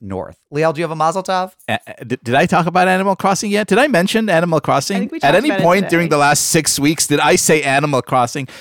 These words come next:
Speaker 2: My mazel tov is to the one and only Hudson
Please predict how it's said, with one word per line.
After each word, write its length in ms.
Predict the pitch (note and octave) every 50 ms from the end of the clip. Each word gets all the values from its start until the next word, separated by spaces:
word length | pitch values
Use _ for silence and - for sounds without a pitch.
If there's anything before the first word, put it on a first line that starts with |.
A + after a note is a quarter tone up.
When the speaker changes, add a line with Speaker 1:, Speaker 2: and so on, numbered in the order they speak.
| - - -
Speaker 2:
My 180 | - D3 D#3 E3+
mazel 320 | E3 C#3 B2 A2+ - G#2
tov 220 | - - F2 E2 E2 _ _ _ _ _ _ _ _ -
is 400 | C3 A#2+ A#2+ A#2+ A2+ G#2 - - _ _ - -
to 500 | - B2+ A2+ A2 G#2+ G#2 G#2 G#2 G#2 - _ _
the 200 | - B2+ A2+ C3+
one 220 | C3 B2+ C3+ C#3 D3+
and 100 | C#3+ C#3
only 460 | B2 A2+ G#2+ G2 F#2+ F2+ F2 F#2+ - _ _
Hudson 540 | - F#2+ A#2+ B2 - - - B2+ A#2 A2+